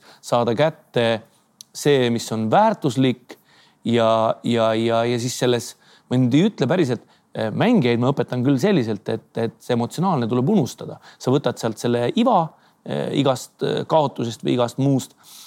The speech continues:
äh, aga, ja unustad selle emotsiooni.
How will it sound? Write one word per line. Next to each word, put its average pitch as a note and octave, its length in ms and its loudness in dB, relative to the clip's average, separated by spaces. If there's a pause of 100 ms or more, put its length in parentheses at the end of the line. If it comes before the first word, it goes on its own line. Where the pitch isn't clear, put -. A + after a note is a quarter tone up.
(160)
äh, A#2 400 -2
aga, A#2 600 -2 (100)
ja A#2 160 2
unustad C#3+ 400 0
selle A#2+ 300 0 (100)
emotsiooni. C3 560 0